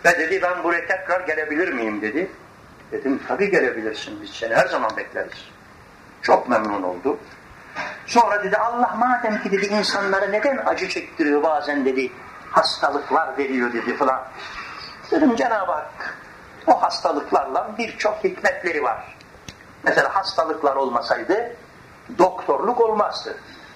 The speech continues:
Şöyle diyorum Murat, hastaneler, operatörler, doçentler, profesörler,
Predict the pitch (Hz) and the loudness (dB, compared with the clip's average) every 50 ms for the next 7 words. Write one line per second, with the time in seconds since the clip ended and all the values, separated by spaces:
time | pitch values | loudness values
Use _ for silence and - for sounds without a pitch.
0 | - - - - - - - - - - - - - - - 170 180 190 185 - | -18 -16 -14 -14 -14 -16 -18 -20 -20 -20 -20 -16 -6 0 4 4 4 4 2 0
1 | 147 143 123 120 127 147 165 - - - - - - - - - - - - 139 | 0 0 0 2 2 2 2 0 -2 -8 -14 -18 -20 -14 -8 -4 -4 -2 0 -2
2 | 139 - - - 143 139 131 127 127 139 131 123 127 123 - 143 127 127 123 127 | -2 -2 0 0 0 2 2 2 2 2 2 2 0 0 0 2 2 2 2 2
3 | 123 123 120 117 131 131 - 131 127 127 - 131 123 - - 143 135 131 - - | 0 2 2 2 0 0 0 -2 -2 0 0 -2 -2 -2 0 0 0 0 0 -2
4 | 127 123 127 131 123 - 139 135 - - 139 131 113 - | -2 -2 0 -2 -2 0 0 0 0 0 -2 -2 -2 -4